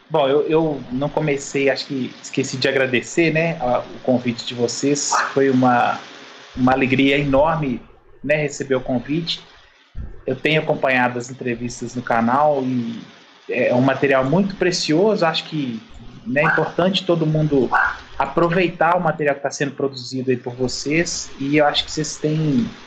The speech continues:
muito mérito na iniciativa, é, demais, assim, muito feliz de estar aqui com vocês. É, eu escolhi esse espetáculo, até tava conversando com o Marcelo sobre isso, quando ele me chamou e, e disse que, né, pra eu escolher um espetáculo,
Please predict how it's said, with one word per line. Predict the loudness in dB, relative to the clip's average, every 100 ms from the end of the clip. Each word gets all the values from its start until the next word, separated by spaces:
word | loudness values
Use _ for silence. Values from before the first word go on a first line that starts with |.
| -2
muito | 2 2 2 2
mérito | 4 4 2 2 0 0 0
na | 0
iniciativa, | 2 0 0 0 0 0 2 2 2 -2 -4 -18 -20 -20 -20 -8
é, | 0 2 4 4 4 4 2 -2 -10 -16 -16 -16
demais, | -12 -4 0 2 2 0
assim, | -4 -6
muito | -4 -4 -2
feliz | 0 0 0
de | 0
estar | 0
aqui | -2 -4
com | -6
vocês. | -6 -6 -8 -14 -16 -18 -20 -20 -20 -18 -18 -18 -8
É, | 0 0 2
eu | 0
escolhi | 0 2 2 2
esse | 0 -2
espetáculo, | -4 -2 0 0 0 -2
até | -2
tava | 0 -2
conversando | -2 -6 -6 -8
com | -4
o |
Marcelo | -2 -4 -6 -8
sobre | -6 -6 -2
isso, | 0 0 -2 -8 -20 -4
quando | 2 2
ele | 4
me |
chamou | 2 2 2 2 4 4
e, | 2 0 -6 _
e | -10 -8 -4 -6
disse | -6 -10 -10 -12
que, | -8 -6 -6 -6 -2
né, | 0
pra | 2
eu | 0
escolher | 0 2 2
um |
espetáculo, | 0 0 -2 0 0 -2